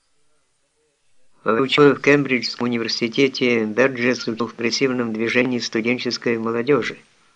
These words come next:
С тысяча девятьсот тридцать четвертого года начал руководить советской разведкой на идейной основе. Передал нам большое количество важных документальных материалов.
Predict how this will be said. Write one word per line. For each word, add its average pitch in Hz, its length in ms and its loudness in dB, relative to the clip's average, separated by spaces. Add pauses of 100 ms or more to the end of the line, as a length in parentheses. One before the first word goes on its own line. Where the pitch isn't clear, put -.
(480)
С - 140 -20
тысяча 139 280 0
девятьсот 147 360 2
тридцать 147 340 0
четвертого 139 540 0
года 135 280 2
начал 127 300 0
руководить 127 300 -4 (480)
советской 113 360 0
разведкой 120 680 0
на 120 240 0
идейной 120 460 0
основе. 127 300 -4 (1800)
Передал 131 380 6
нам 143 220 4
большое 139 360 4
количество 131 140 0
важных 135 360 2
документальных 120 800 -2
материалов. 113 640 2